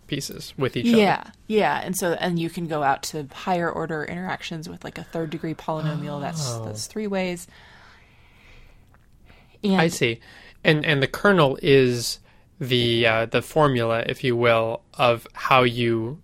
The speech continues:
Speaker 1: how you connect these things with each other.
Speaker 2: Yeah, so kernels are kind of interesting. So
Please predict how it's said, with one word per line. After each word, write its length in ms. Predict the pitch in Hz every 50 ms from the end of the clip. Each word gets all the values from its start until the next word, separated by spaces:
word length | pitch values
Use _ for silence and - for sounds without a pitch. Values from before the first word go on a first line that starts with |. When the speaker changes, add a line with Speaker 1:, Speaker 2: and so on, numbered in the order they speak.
| _ _
Speaker 1:
how 180 | - - 139 127
you 160 | 127 123 123
connect 360 | - - 131 120 110 - -
these 220 | - 117 110 -
things 320 | - - 117 110 113 - -
with 140 | 113 107 131
each 160 | 131 - -
other. 200 | - - - 127 - - - - - - - - -
Speaker 2:
Yeah, 120 | - 262 240
so 140 | - 240 226
kernels 440 | - - - 330 359 381 403 -
are 60 | 311 269
kind 260 | - - 214 202 196
of 80 | 165 -
interesting. 500 | 151 160 - - 151 - - - - 147
So 200 | - 185 170